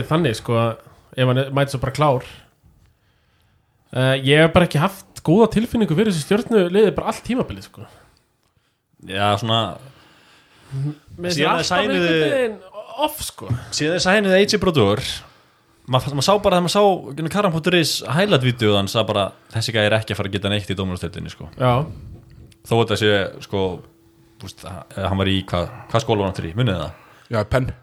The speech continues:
Speaker 3: Penn Quakers.
Speaker 2: Hann var í stóru skóla, ég held að sé all time leading scorer í þessu skóla, meira að segja.
Speaker 3: Já.
Speaker 2: Ef það er ekki rangt hjá mér. Fyrir,
Speaker 1: Aha.
Speaker 2: fyrir, já, fyr-, fyrir Bundesliguna og, hérna, er hann ekki Kötta, er það, eða eitthvað?
Speaker 3: Jú.
Speaker 2: Já. Allan, þú veist, þetta á að vera bara eitthvað legend í Penn, sko.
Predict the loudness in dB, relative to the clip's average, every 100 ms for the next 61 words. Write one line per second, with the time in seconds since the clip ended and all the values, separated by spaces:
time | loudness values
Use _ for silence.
0 | _ _ -2 -2 2 2 2 2 0 -6
1 | -2 -2 0 0 0 0 0 2 4 4
2 | 4 0 0 -2 -2 -2 -4 0 0 0
3 | -4 -6 -4 -6 -8 -6 -2 -2 -4 -16
4 | -20 -20 _ -6 -4 -2 -2 -2 -6 -8
5 | -16 -20 -20 -20 _ -2 2 4 4 0
6 | -4 -14 -8 -4 -4 -4 -2 -2 2 0
7 | 2 0 2 0 2 2 2 0 -8 -20
8 | -20 _ _ -4 2 4 4 0 0 2
9 | 4 4 2 0 -2 -6 -8 -10 -12 -14
10 | -12 -6 -6 -4 -2 -2 -4 -6 -6 -8
11 | -8 -12 -4 0 0 -2 -8 -12 -10 -6
12 | -6 -8 _ _ -14 -8 -8 -8 -12 -6
13 | 2 4 4 2 0 -6 -8 -6 -2 -2
14 | -2 -4 -4 -2 -2 -2 -4 -8